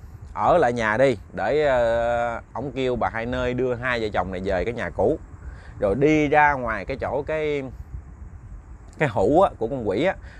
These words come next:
là phải đi ra ngoài đó là, là làm cho nó xong ở chỗ đó luôn. Chứ nếu không là ma-, cái chỗ mà cái, cái hũ đó đó, là ma quỷ nó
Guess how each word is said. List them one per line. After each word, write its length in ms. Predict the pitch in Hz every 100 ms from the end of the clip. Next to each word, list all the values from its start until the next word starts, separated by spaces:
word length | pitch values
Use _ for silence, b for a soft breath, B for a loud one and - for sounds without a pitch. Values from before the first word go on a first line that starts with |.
| -
là 100 | 92
phải 140 | 117
đi 220 | 143 151
ra 120 | 143 139
ngoài 200 | 120 98
đó 220 | 117 151
là, 120 | 127
là 140 | 98
làm 400 | 95 92 92 92
cho 120 | 87 110
nó 100 | 131
xong 240 | 127 117
ở 60 | 117
chỗ 100 | 120
đó 120 | 135
luôn. 220 | 135 107
Chứ 100 | 143
nếu 140 | 151
không 220 | 143 123 98
là 60 |
ma-, 180 | 98 107 -
cái 120 | 143 113
chỗ 200 | 90 143
mà 120 | 117
cái, 120 | -
cái 100 | 131
hũ 160 | 147 135
đó 60 |
đó, 100 | 160 160 B B B
là 120 | 104 98
ma 220 | 123 127
quỷ 220 | 110
nó 60 | 101